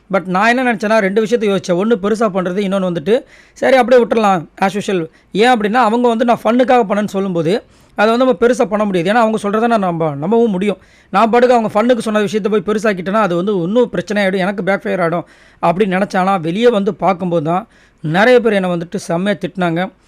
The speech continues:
"நீங்க உங்களுக்காக ஸ்டாண்ட் பண்ணியிருக்கணுமா இல்லையா? அந்த மாதிரி ஒரு பொண்ணு பழிய போடும்போது நீங்க அதை வந்துட்டு அக்செப்ட் பண்ணிட்டுல வெளியே வந்த மாதிரி ஆயிடுச்சு" அப்படின்னு சொல்லிட்டு பயங்கரமா திட்டினாங்க. ரொம்ப பெரிய அசிங்கமாயிடுச்சு எனக்கு. So, அதனால "நீ பண்ணாத அந்த விஷயத்த"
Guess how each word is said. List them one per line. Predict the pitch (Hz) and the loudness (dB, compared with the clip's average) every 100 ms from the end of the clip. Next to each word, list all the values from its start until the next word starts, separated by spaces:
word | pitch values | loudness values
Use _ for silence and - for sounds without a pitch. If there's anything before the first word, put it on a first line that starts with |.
| _ _ | _ _
"நீங்க | - 202 214 | -6 -4 -2
உங்களுக்காக | 202 202 220 220 - | -2 0 0 -2 -2
ஸ்டாண்ட் | 214 208 | -2 0
பண்ணியிருக்கணுமா | 202 180 190 185 | -2 -4 -4 -2
இல்லையா? | 170 160 | -2 -2
அந்த | 175 190 | -2 0
மாதிரி | 208 240 220 | 2 4 2
ஒரு | 185 | 0
பொண்ணு | 208 226 185 - | -2 -2 -4 -4
பழிய | 196 226 | 0 0
போடும்போது | 185 190 175 202 254 _ _ _ | 0 0 0 -2 -4 _ _ _
நீங்க | 202 214 | -2 2
அதை | 190 214 | 2 2
வந்துட்டு | 233 233 | 0 0
அக்செப்ட் | 202 269 233 | 2 0 0
பண்ணிட்டுல | 240 226 | 0 0
வெளியே | 214 202 | 2 2
வந்த | 196 190 | 0 0
மாதிரி | 190 175 | 0 0
ஆயிடுச்சு" | 160 196 | -2 -2
அப்படின்னு | 170 190 190 | -2 -4 -6
சொல்லிட்டு | 180 196 143 | -6 -4 -2
பயங்கரமா | 190 240 247 208 | 0 2 2 0
திட்டினாங்க. | 185 180 170 185 - _ _ _ - | -4 -4 -2 -2 -6 _ _ _ -8
ரொம்ப | 147 202 | -2 0
பெரிய | 240 247 233 | 2 4 2
அசிங்கமாயிடுச்சு | 185 190 190 170 151 160 | 2 -4 -2 -2 -2 -4
எனக்கு. | 143 165 | -4 -6
So, | 160 196 220 - _ _ | -4 -4 -4 -8 _ _
அதனால | - 175 190 208 | -4 0 0 0
"நீ | 175 233 | 0 -2
பண்ணாத | 196 196 180 160 160 170 - _ | -2 -4 -2 0 0 0 -4 _
அந்த | - 185 180 | -2 0 0
விஷயத்த" | 170 156 180 165 | -2 -2 0 -2